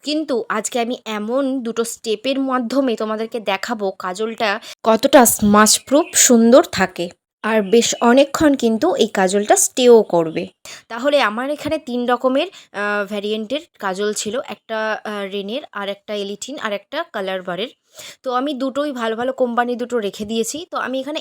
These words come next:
এলিটিন দিয়ে ইউজ করব। সবার কাছে এই এলিটিনটা কিন্তু কম বেশি কাজল থাকে, কারণ এটা অনেকটা বাজেট ফ্রেন্ডলি, একশো টাকা মোটে দাম। তো এই একদম কম দামি কাজল দিয়েও কিভাবে তোমরা স্মাচ প্রুফ করবে কাজলটা,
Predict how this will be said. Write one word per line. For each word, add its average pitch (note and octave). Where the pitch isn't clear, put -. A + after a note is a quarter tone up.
এলিটিন D4+
দিয়ে D4+
ইউজ A3
করব। F3+
সবার C4
কাছে E4
এই E4
এলিটিনটা C#4
কিন্তু D4
কম A#3
বেশি A#3+
কাজল A3+
থাকে, G3+
কারণ C#4
এটা C#4+
অনেকটা C4+
বাজেট A3+
ফ্রেন্ডলি, C4
একশো A3+
টাকা A3+
মোটে A3
দাম। F#3+
তো B3+
এই C#4+
একদম B3
কম C4+
দামি E4+
কাজল D4
দিয়েও E4
কিভাবে D4
তোমরা D4
স্মাচ G#3+
প্রুফ C#4+
করবে B3
কাজলটা, A#3